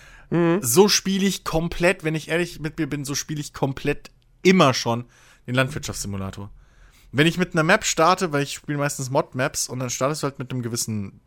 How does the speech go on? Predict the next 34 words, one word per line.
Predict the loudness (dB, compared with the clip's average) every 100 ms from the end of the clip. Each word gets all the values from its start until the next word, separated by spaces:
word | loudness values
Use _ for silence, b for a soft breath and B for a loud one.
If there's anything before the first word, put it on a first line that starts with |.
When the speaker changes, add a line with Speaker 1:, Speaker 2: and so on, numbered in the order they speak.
| -14
Speaker 2:
Kontingent | -6 -4 -2 -4
an | -4
Fahrzeugen, | 2 2 2 -4 -4 -8 b b b
meistens, | -4 -4 -4 -10 -12 b b b
die | -2
werden | -2 0
alle | 6 6 6
vertickt | 2 2 0 -2 -18 -20 -20 -10
und | 0
ich | 0 0
kauf | 2 2 4
mir | 0
was | 0
Besseres. | -2 -6 -6 -12 -14
<laughs> | -20 b b b b
So, | -6 6 12
jetzt, | 12 10 0 B B -2 -2 -2 -20 B -8 -6 -6 -8
und | -2 6
warum | 6 6
spiele | 0 -2
ich | -2
das | -4
Ding | -2
nicht, | 0 2
dass | 2
ich | 0 -2
mir | 0
noch | 2 0
bessere | 2 0 0 -4
Trucks | 0 -2 -2
und | -6
sowas | -4 -6
kaufen, | -6 -8 -8 -2
äh, | 0 0